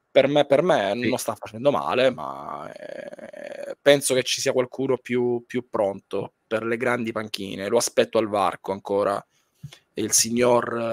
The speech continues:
Speaker 1: eh, Palladino, il signor Palladino. Eh, va bene, va bene, va bene, va bene. Siete sicuri al cento per cento <clears throat> che la Juve avrà, che la, che la Serie A avrà cinque, eh, se, allora, il ranking uefa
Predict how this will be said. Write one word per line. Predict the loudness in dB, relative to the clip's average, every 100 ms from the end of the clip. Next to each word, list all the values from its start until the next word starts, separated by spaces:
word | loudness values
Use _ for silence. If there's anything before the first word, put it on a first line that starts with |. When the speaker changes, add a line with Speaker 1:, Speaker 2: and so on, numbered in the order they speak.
| -4 0
Speaker 1:
eh, |
Palladino, | 8 12 12 10 6 2 2 0 -2 -4 -8
il | -4
signor | -4 -2 -4 -2
Palladino. | -2 -2 -4 -8 -12 _ -20 -20 _ 8
Eh, | 12 12 12 12 10 8 8 6 4
va | 8 6
bene, | 8 8 8 8 8 8
va | 8 6
bene, | 6 4 4
va | 2
bene, | 2 0
va | -2
bene. | -2 -2 0 2 0 -4 -4
Siete | 2 4
sicuri | 6 8 8
al | 8
cento | 6 6
per | 8
cento | 8 6 0
<clears throat> | 0 0 0 -2 2
che | 6
la |
Juve | 10 10
avrà, | 10 8
che | 8
la, | 8
che |
la | 8
Serie | 8 12
A | 12
avrà | 10
cinque, | 4 4 4 2 -10 -20 _
eh, | 0 4
se, | 10 12
allora, | 12 12 12 8 2 _ 0
il | 4
ranking | 8 6 4 -2 -2 4 4 4 0 _ -4
uefa | 8 10 10 10 10 10 10 4